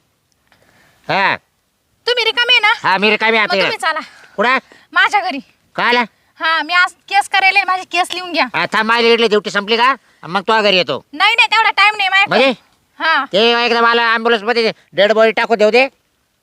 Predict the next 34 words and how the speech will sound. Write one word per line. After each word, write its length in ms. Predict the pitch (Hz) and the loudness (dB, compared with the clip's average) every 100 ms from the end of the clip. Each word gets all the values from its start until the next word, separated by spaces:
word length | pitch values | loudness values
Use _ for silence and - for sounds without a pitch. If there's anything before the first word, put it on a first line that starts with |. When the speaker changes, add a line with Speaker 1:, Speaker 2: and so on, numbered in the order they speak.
| _ _ - | _ _ -16
Speaker 1:
आणि 100 | 143 | -10
साहेब 260 | - 208 196 | -4 -2 0
निघून 200 | 226 220 | 0 2
गेले 140 | 220 | 0
का 40 | 208 | -2
मग 120 | 208 | -2
मी 120 | 208 | -2
येतो 220 | 202 208 | 0 -2
तुझ्या 140 | 190 147 | -2 -4
घरी. 100 | 95 _ _ _ 330 | -12 _ _ _ -12
Speaker 2:
मग 80 | 330 | -8
तुम्ही 160 | 427 415 | 0 2
आता 220 | 381 415 | 2 2
येणार 300 | 440 415 359 | 0 0 -4
नाही? 140 | 320 - | -8 -6
Speaker 1:
आता 240 | 151 185 220 | -2 -2 0
कसं 160 | 240 | -2
काय? 240 | 247 233 208 - _ _ _ _ _ _ _ _ - | 2 2 2 -4 _ _ _ _ _ _ _ _ -10
Speaker 2:
म्हणजे 200 | 359 349 | -4 0
एखाद्याचा 420 | 415 453 453 359 | 2 0 -4 -6
जीव 140 | 311 440 | -6 -4
गेला 380 | 453 466 480 | 0 0 0
येतात 160 | 440 453 453 | 0 -2 -6
तुम्ही 180 | 466 403 | -10 -4
मग? 180 | 453 508 _ _ _ _ - | -4 -4 _ _ _ _ 0
Speaker 1:
ए 40 | 202 | 2
बाई, 240 | 208 139 - - | 2 -2 -6 -6
आम्हाला 320 | 175 214 202 | -2 0 -2
साहेबांनी 360 | 196 180 180 165 | 0 0 -2 -4
सांगितलं 280 | 175 160 | -6 -6
तसं 80 | 190 | -6
करावं 220 | 180 165 | -4 -2
लागतं 220 | 165 151 151 | -2 -2 -4
आम्हाला. 220 | 160 | -4